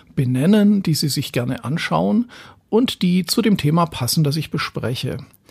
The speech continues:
Fotografen, die man wiedererkennt, das sind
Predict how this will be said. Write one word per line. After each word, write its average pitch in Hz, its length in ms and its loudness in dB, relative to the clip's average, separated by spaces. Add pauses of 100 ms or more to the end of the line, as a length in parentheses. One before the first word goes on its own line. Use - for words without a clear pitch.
(680)
Fotografen, 190 720 2
die 185 120 4
man 143 300 4
wiedererkennt, 120 960 0 (960)
das 151 160 0
sind 247 380 2